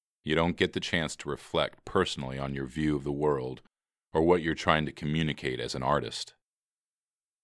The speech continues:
I've had a hard time with that personally. The commission always wins out because of the fact that it's a paying job,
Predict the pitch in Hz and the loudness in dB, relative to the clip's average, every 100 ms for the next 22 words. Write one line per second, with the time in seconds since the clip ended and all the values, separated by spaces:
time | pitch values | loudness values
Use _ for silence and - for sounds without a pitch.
0 | _ 82 95 110 104 110 110 98 - 104 | _ 4 6 6 6 6 6 6 2 2
1 | 80 69 67 - 71 67 65 65 71 - | 2 0 -2 0 -4 -4 -6 -8 -10 -14
2 | _ _ _ _ _ _ _ 90 - 85 | _ _ _ _ _ _ _ -2 0 2
3 | 90 - 92 80 87 90 80 85 85 85 | 2 2 2 2 4 2 2 0 0 2
4 | 78 76 76 - - 82 85 76 78 - | 2 2 -2 -8 -8 -6 -6 -8 -8 0
5 | 82 82 _ 82 - 80 - 78 78 78 | 0 0 _ -8 -6 -10 -4 -2 -2 -4
6 | 71 62 52 | -4 -6 -10